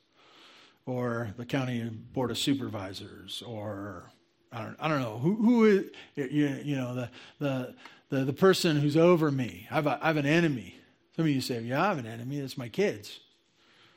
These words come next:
They're plotting against me." Maybe you, you think it's your spouse.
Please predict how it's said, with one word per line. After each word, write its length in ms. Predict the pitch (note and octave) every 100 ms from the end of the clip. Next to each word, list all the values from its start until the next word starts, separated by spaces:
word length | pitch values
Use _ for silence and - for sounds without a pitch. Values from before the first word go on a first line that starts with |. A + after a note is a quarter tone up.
| _
They're 100 | A2+
plotting 420 | G#2+ D#3+ D#3+ E3 D3
against 420 | C3+ D3+ D3 C3
me." 220 | G#2 - _ _ _ _ _ _ _ _ _ _ _ _ _ _ _ _ _ _ _ _ _ _ _ _ _ -
Maybe 220 | D3 F3
you, 200 | F#3+ F#3+
you 240 | E3 F3 F3+
think 160 | F#3+
it's 180 | F#3 -
your 80 | C3+
spouse. 720 | - F3 G#3+ A2 G2+ -